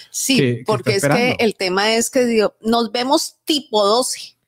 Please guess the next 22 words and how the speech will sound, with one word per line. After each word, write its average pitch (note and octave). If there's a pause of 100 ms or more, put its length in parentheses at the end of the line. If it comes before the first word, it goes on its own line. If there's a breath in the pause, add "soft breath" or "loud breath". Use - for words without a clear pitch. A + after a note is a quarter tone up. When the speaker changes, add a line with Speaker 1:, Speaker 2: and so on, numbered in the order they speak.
(160)
Speaker 2:
Tipo B2
doce, B2+
Speaker 1:
No, A3
Speaker 2:
sí. G2
Speaker 1:
tipo G3+
doce G3
no B3+
existe. A#3+ (300)
Tipo F3+
doce F3
no A3+
existe. A3+
A F#3+
las E3+
doce A3
en A#3
punto G3
y... A#3 (460)
Eh, E3
pero G3+
ten-, G3+
ti-, A#3